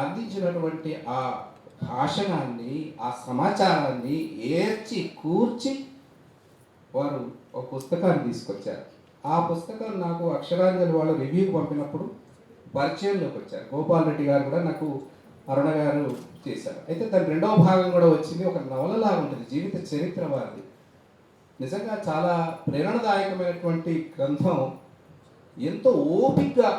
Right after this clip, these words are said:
అన్ని వందల పేజీల గ్రంథాన్ని రచించే ఓపికను నేను చూశాను వారి, అప్పుడు పరిచయం అయ్యారు. కానీ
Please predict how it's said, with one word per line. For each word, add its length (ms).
అన్ని 300
వందల 280
పేజీల 360
గ్రంథాన్ని 720
రచించే 480
ఓపికను 440
నేను 200
చూశాను 380
వారి, 140
అప్పుడు 180
పరిచయం 400
అయ్యారు. 240
కానీ 160